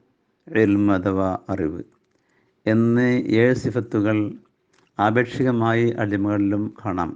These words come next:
എന്നാൽ അവൻ്റെ സത്തയെക്കുറിച്ച് പറയുന്ന അള്ളാഹു എന്ന ആരാധ്യൻ എന്നർത്ഥം വരുന്ന ആ നാമം, അത് പൂർണ്ണമായും അള്ളാഹുവിന് മാത്രമുള്ളതാണ്.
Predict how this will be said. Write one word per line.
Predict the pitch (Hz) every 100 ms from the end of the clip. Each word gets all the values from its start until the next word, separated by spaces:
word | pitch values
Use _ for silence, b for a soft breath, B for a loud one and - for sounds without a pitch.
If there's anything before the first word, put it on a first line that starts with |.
| - _ _ _ _ _ _ _ _ _ _ _ _
എന്നാൽ | 113 113 117 117 - - _ _ _ _ _ _ _ _ _ _ _ _ _ B B B B _ -
അവൻ്റെ | 110 123 131
സത്തയെക്കുറിച്ച് | 123 117 - 139 151 135 -
പറയുന്ന | 135 117 113 110 110 113 - _ _ _
അള്ളാഹു | 107 104 113 120 123
എന്ന | 110 107 110 110 - _ _ _ _ _ _ _ _ _ _ _ -
ആരാധ്യൻ | 104 113 123 120 117 131 117 - -
എന്നർത്ഥം | 107 107 104 104
വരുന്ന | 104 101 98 101 - _ _ _
ആ | 101 95
നാമം, | 92 92 90 76 - _ _ _ _ b b
അത് | - 123 117
പൂർണ്ണമായും | 120 127 131 123 113 110
അള്ളാഹുവിന് | 104 101 104 104 98
മാത്രമുള്ളതാണ്. | 95 95 101 95 92 90 85